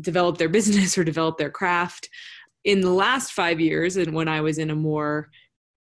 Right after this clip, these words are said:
bigger company environment, that was less what I was getting out of the ted Fellows program. It was more around inspiration and creativity. And it's always been for me a reminder of how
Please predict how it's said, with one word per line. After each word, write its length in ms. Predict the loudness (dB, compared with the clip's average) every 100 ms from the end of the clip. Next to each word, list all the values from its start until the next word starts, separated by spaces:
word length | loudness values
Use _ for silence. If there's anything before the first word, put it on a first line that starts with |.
| _ 0
bigger 260 | 2 2 -2
company 560 | 0 2 2 2 2
environment, 840 | 0 0 0 0 0 0 0 -4 -10 -18 -20 -8
that 140 | -4 2
was 160 | 2
less 280 | 4 2 2
what 120 | 0
I 120 | 2 4
was 160 | 4
getting 200 | 2 0
out 80 | 0
of 60 | -2
the 60 |
ted 180 | -4 -4
Fellows 180 | -4 -4
program. 240 | -2 0
It 60 | 0
was 140 | -2
more 500 | -2 2 4 2 2 0
around 600 | 0 0 0 -2 -4 -8 _ _ _ _
inspiration 680 | 0 0 2 2 4 2 2
and 160 | 0 0
creativity. 760 | 2 2 4 0 4 4 4
And 100 | 4
it's 180 | 0 -2 -4
always 480 | 0 2 4 4 2
been 200 | 0 0
for 200 | -2 -2
me 520 | 0 2 2 2 -2 _ _ _ _ _ _ _
a 80 | 0
reminder 920 | 2 2 2 2 2 2 2 2 0 -2
of 240 | -4 -4
how 680 | -6 -2 0 2 2 0 -2